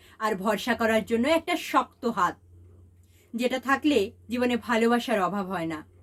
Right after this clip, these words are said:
জীবনের শেষ দিন পর্যন্ত ভালোবাসা যায়, শুধু বিশ্বাসটা রাখতে হয়।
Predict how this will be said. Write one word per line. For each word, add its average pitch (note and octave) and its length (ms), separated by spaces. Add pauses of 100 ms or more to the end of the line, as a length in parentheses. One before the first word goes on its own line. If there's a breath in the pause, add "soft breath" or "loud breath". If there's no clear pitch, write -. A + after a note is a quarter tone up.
(240 soft breath)
জীবনের D4+ 300
শেষ E4+ 360
দিন D#4 260
পর্যন্ত G#3 380
ভালোবাসা F#3 640
যায়, D#3+ 240 (540)
শুধু C4+ 240
বিশ্বাসটা G3 720
রাখতে D#3+ 340
হয়। D#3 180